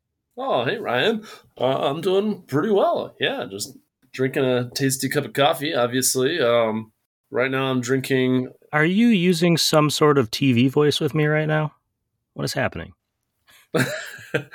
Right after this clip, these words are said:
Speaker 1: I think it's actually my, my radio face that you're noticing.
Speaker 2: <laughs> Oh,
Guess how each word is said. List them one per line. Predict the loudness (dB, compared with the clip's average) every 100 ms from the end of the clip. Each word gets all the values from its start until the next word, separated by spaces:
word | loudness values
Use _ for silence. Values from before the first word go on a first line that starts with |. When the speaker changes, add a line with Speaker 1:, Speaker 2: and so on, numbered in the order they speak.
| -14 -12 -16 -4
Speaker 1:
I | 0 0 0 -2
think | -2 0
it's | 0
actually | 0 2
my, | 2 2
my | 2 0
radio | 2 0 2 2 0
face | 0 0 2 0 -2
that | -2 -6
you're | -4
noticing. | -4 -2 0 2 2
Speaker 2:
<laughs> | 2
Oh, | 2 2 -4